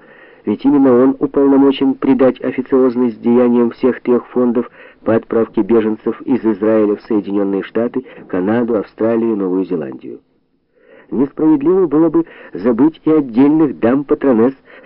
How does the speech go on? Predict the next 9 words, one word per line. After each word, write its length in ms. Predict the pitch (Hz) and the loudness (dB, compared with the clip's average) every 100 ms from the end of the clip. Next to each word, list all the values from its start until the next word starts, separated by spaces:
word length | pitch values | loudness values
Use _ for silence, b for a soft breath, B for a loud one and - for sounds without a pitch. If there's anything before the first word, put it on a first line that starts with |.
| B | B
вроде 320 | - 110 135 127 | 0 2 4 4
дочери 440 | 123 135 143 151 - | 2 2 0 -2 0
царского 480 | 110 120 - 139 135 | -2 -2 0 2 2
генерала 480 | 117 120 110 95 95 | 2 0 2 0 -2
Корнилова. 600 | - 92 80 67 62 60 _ _ _ _ _ _ _ - | -2 -4 -6 -8 -10 -12 _ _ _ _ _ _ _ -4
Да-да, 340 | 160 156 156 b b b b b b | -2 0 -2 b b b b b b
преснопамятного 1120 | - 123 151 156 151 - 147 185 202 190 190 185 | 0 0 2 0 0 2 2 2 0 0 2 2
генерала-палача 1000 | 120 147 139 123 151 175 147 127 113 156 | 2 4 6 4 4 2 2 2 2 0
Корнилова, 580 | - 139 120 147 151 | 0 -2 0 0 0